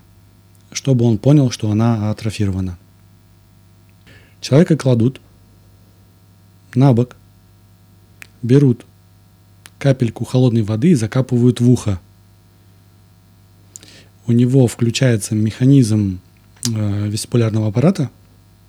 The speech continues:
и он начинает понимать и связывать эмоции с ощущениями. Как это работает,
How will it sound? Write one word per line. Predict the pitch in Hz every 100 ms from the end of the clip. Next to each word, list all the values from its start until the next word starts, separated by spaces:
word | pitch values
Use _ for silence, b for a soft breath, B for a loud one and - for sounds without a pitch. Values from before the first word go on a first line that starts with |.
| _ _ _ _ _ - - -
и |
он | 131 120
начинает | 113 113 117 110
понимать | - - 120 117 101 - -
и |
связывать | 107 113 117 107 113 -
эмоции | 123 120 165 - 107 98 -
с | -
ощущениями. | 113 127 - 120 104 98 90 - b b b b b
Как | - 156 185
это | 170
работает, | 160 139 143 123 117